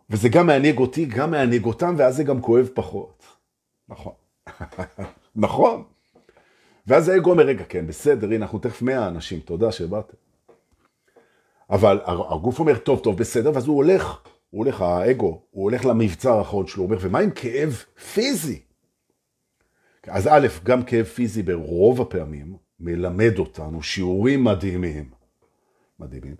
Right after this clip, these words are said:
שתיים, כאב פיזי הוא הצד השני של העונג הפיזי, ויש דרכים להפוך כאב לעונג, ויש דרכים להפוך עונג לכאב.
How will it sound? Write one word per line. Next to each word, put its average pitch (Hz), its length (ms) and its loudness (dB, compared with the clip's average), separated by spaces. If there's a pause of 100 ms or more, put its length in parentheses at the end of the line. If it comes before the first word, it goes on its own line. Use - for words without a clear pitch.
(140)
שתיים, 139 360 4
כאב 147 280 4
פיזי 151 380 -4
הוא 147 120 2
הצד 127 260 -2
השני 120 280 -6
של 120 180 -4
העונג 139 520 2
הפיזי, 101 760 -4 (240)
ויש 92 460 0
דרכים 156 380 2
להפוך 135 500 2
כאב 120 440 2
לעונג, 123 580 0 (460)
ויש 104 340 -2
דרכים 123 340 -2
להפוך 117 360 0
עונג 113 400 -2
לכאב. 92 640 -6